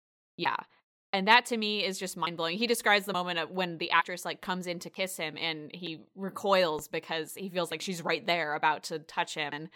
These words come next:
he's uncomfortable with it, which I would be too. I was <laughs> uncomfortable thinking about it. But it just, it sounds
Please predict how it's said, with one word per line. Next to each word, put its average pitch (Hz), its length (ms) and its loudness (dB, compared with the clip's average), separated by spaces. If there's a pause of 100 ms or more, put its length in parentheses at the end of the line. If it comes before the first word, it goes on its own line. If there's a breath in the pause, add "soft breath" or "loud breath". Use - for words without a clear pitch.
(220 loud breath)
he's 170 140 -8
uncomfortable 151 460 -4
with 151 160 -4
it, - 160 0 (360 loud breath)
which - 240 -8 (120)
I 147 180 0
would 185 220 0
be 226 100 -2
too. 381 220 4
I 165 180 8
was 160 160 -2
<laughs> - 0 -
uncomfortable 220 580 4
thinking 277 400 2
about 156 260 2
it. 151 100 -8 (360 loud breath)
But 294 140 10
it 302 140 -6
just, 311 260 -6 (220)
it 269 220 0 (120)
sounds 202 480 0